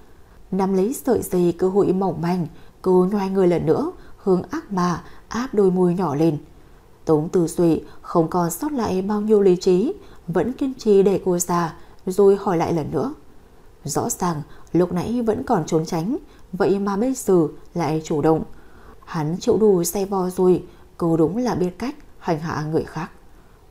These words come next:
Tống Thiếu nuốt ngụm nước bọt, sợi dây lý trí theo đó mà bị cắt đứt. Hắn ôm chặt eo thon, ngấu nghiến đôi môi thơm mềm trước mắt. Cánh môi dưới phút chốc bị gặm đến sưng đỏ, hắn cạy hàm tiến vào,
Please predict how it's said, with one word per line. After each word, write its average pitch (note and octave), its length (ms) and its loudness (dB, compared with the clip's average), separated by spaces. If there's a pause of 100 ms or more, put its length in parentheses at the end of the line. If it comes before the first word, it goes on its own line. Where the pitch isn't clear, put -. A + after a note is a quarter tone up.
(140)
Tống D#3 240 2
Thiếu D#3 320 -2
nuốt A3 200 -2
ngụm G#3 240 4
nước C#4+ 180 -6
bọt, F#3 200 -2 (360)
sợi - 280 -2
dây E3+ 260 0
lý F3 200 2
trí E3+ 240 0
theo B3 200 -6
đó G3+ 340 0 (280)
mà F3 140 0
bị D#3 260 2
cắt - 160 -10
đứt. B3+ 200 0 (340)
Hắn F3+ 300 0
ôm F#3+ 260 0
chặt G#3 180 -6 (180)
eo F3+ 180 -6
thon, F3+ 300 -4 (340)
ngấu G#3 200 4
nghiến G3+ 300 2
đôi B3+ 120 4
môi G3+ 260 4
thơm B3+ 260 -4
mềm F#3 320 0
trước D#3+ 220 -6
mắt. F3 160 -6 (800)
Cánh E3+ 240 -2
môi E3 140 2
dưới D#3+ 260 2
phút G#3+ 280 0
chốc D#4+ 220 -2 (320)
bị G3+ 220 6
gặm G3+ 200 -2
đến F#3+ 180 0
sưng C#4 240 -4
đỏ, G#3+ 280 0 (260)
hắn F3+ 280 -4
cạy - 220 -4
hàm F#3 300 -4 (260)
tiến G3 240 2
vào, F#3+ 300 -2